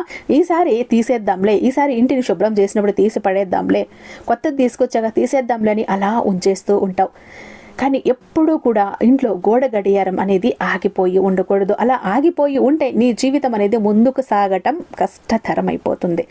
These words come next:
నీ జీవితం ఆగిపోతుంది. ఎందుకంటే సమయమే నీ జీవితాన్ని నిర్దేశిస్తుంది. కాబట్టి నువ్వు ఎన్ని పనులున్నా సరే ఇప్పుడే తక్షణమే వెంటనే ఆ బ్యాటరీని తీసుకుని వచ్చి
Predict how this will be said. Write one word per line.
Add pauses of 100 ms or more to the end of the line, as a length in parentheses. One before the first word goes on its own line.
(280)
నీ
జీవితం
ఆగిపోతుంది.
ఎందుకంటే (540)
సమయమే (100)
నీ
జీవితాన్ని
నిర్దేశిస్తుంది.
కాబట్టి (440)
నువ్వు
ఎన్ని
పనులున్నా
సరే
ఇప్పుడే (120)
తక్షణమే
వెంటనే (340)
ఆ
బ్యాటరీని
తీసుకుని
వచ్చి